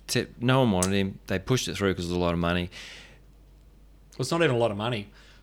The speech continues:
Speaker 2: I can go through the economics of it. The economics of it, it's a, coal's a dying industry.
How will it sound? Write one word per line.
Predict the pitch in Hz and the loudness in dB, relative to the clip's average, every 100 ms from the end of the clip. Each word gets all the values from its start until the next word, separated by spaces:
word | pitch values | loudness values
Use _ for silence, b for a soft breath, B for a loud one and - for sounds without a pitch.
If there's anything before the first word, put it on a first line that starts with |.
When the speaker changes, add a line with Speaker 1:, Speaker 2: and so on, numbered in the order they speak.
| - | -4
Speaker 2:
I | |
can | 123 123 | 0 0
go | - 135 | 4 4
through | 127 120 | 4 2
the | 117 | 2
economics | 117 113 120 120 | 2 -2 -2 0
of | 117 | -2
it. | 107 | 0
The | |
economics | 120 131 117 131 113 | -2 -2 -4 -4 -4
of | 107 | -4
it, | 107 - B B B - | -6 -10 B B B -8
it's | - | -6
a, | 123 | -6
coal's | - - 139 135 | -6 0 2 2
a | 120 | 0
dying | 117 113 | -2 -2
industry. | 113 139 - 95 90 | -6 -8 -8 -10 -12